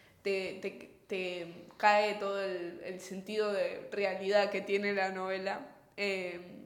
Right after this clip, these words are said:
ver algo que está escrito, que es más actual, digamos, eh, dirigido a, a la misma protagonista que, que, bueno, obviamente ya no está.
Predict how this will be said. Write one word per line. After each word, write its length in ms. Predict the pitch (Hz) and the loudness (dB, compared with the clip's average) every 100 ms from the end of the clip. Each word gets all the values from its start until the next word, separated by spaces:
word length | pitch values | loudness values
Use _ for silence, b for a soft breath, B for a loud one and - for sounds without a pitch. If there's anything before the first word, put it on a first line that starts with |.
| - | -8
ver 260 | 196 208 | 0 4
algo 260 | 208 208 202 | 4 4 0
que 80 | 196 | -4
está 160 | - 196 | -4 -6
escrito, 1040 | - 202 196 202 190 180 170 - - - | -4 -8 -6 -2 0 2 -2 -6 -14 -6
que 100 | 208 | -2
es 80 | 208 | 0
más 200 | 214 214 | 0 2
actual, 500 | 190 - 226 208 190 | -2 2 4 4 2
digamos, 640 | 190 190 185 190 240 240 B B B B B _ | -2 -4 -4 -6 -10 -14 B B B B B _
eh, 640 | 165 175 175 175 - - - - - - | -8 -6 -6 -8 -10 -14 -16 -18 -20 -14
dirigido 1000 | 190 214 208 202 - 220 220 233 240 - - | -6 -4 -2 -4 -6 -2 0 2 0 -2 0
a, 840 | 185 180 175 175 190 - 214 - - _ | 0 2 -2 -4 -4 -6 -10 -16 -20 _
a 120 | 202 | -2
la 80 | 185 | 0
misma 280 | 196 202 196 | -2 -4 -4
protagonista 720 | 196 190 185 185 196 - 208 | -6 -4 -4 -6 -8 -4 -4
que, 480 | 208 185 - - 208 | -4 -8 -12 -16 -18
que, 100 | - | -14
bueno, 280 | 196 202 202 | -12 -10 -10
obviamente 380 | 202 190 196 202 | -10 -10 -8 -8
ya 140 | 196 190 | -6 -6
no 80 | 190 | -2
está. 440 | 202 190 - | 0 0 -2